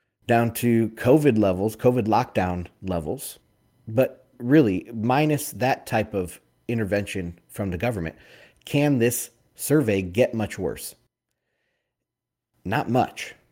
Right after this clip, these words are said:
It can get worse, yes, but n-, it's not gonna drop to, like, negative eighty or even negative sixty.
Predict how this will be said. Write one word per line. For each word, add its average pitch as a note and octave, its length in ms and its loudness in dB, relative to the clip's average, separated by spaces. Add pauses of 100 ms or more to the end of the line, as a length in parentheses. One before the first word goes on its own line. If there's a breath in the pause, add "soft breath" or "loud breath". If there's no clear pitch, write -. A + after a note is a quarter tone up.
(100)
It A2+ 160 0
can D3+ 280 2
get C3 200 2
worse, F2 300 -4
yes, - 320 -8
but F#2+ 240 0
n-, F#2 300 -8
it's - 200 -6
not D3+ 200 -2
gonna D3+ 180 4
drop G2 640 0
to, G2+ 200 -2
like, E2 380 -4
negative F#2+ 640 0 (140)
eighty A2+ 460 0 (420)
or A2 120 2
even G#2+ 240 0
negative G2+ 320 0
sixty. - 540 -8